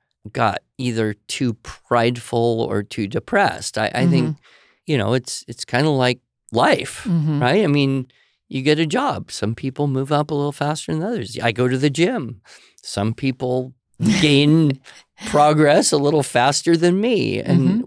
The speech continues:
Speaker 1: what, what is, there's no reason for me to be either prideful or depressed.
Speaker 2: Mm-hmm.
Speaker 1: It's where I am. It's
Speaker 2: Mm-hmm.
Speaker 1: reality.
Speaker 2: Yep, yep.
Speaker 1: And, uh, so maybe,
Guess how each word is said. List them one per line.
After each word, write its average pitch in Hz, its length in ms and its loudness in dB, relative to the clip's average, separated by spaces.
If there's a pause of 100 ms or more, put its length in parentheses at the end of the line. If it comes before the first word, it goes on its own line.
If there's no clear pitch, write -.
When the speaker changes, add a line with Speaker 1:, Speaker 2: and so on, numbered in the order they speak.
Speaker 1:
what, 143 240 2
what 165 220 2
is, 147 280 2 (540)
there's 165 240 2
no 185 220 6
reason 143 720 0
for 123 180 -4
me 120 300 0
to - 180 -6
be 120 180 -6 (140)
either 110 400 -2 (640)
prideful 135 680 2
or 110 140 2
depressed. 110 720 -4
Speaker 2:
Mm-hmm. 180 220 -6 (320)
Speaker 1:
It's - 260 2 (220)
where 135 320 2
I 113 120 0 (100)
am. 110 280 -2
It's 151 220 -2
Speaker 2:
Mm-hmm. 156 80 -6
Speaker 1:
reality. 110 760 -4
Speaker 2:
Yep, 185 240 -4 (220)
yep. 185 300 -8
Speaker 1:
And, 113 360 -2
uh, 110 200 -6
so 123 540 0 (140)
maybe, 135 600 0